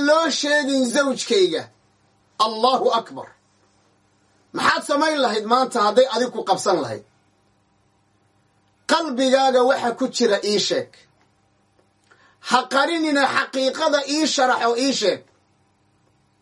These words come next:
Markaas qisadan dhegaysato, maxaad samayn doontaa? Ma sheekaad ka dhigi,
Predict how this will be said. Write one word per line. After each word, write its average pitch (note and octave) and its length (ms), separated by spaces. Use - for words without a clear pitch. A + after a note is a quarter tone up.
Markaas C#4+ 480
qisadan D4+ 480
dhegaysato, B3 640
maxaad A#3+ 340
samayn C4 420
doontaa? F#3 460
Ma F3+ 140
sheekaad D4+ 540
ka D#4 160
dhigi, D#4 300